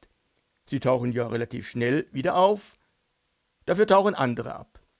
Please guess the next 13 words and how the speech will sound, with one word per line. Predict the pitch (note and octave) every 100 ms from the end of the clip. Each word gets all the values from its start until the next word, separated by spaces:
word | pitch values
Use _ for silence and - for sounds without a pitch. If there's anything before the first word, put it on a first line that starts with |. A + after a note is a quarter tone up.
| _ _ _ _ _ _ _ _ _
Erwachsenen-Handysucht. | D3 B2+ D3 G3+ - - F#3+ F#3 E3+ F#3 E3+ D3+ - - B2 - _ _ _ _ _ _ _ _ _ _ _ _ - _ _ -
Eine | C#3
moderne | C3 B2+ A2+ D3 F3+ F#3+ G#3 F#3+
Form | - - E3+ E3 F3+ F3+
der | E3+
Vorbildspädagogik. | - D3 C#3 - B2+ - C3 B2+ C3 B2+ A2 - _ _ _ _ _ _ _ _
Sie | - D#3 B2+
wirkt | E3 A#3 A3+ _
auch | C#3+ D3 F3+ G#3+ - -
im | G3 F#3+
Kino. | - G3 G3+ C#3 - - _ _ _ _ _ _ -
Bei | E3+
jeder | F#3 F3 A3 A#3+ A3 A#3+ A3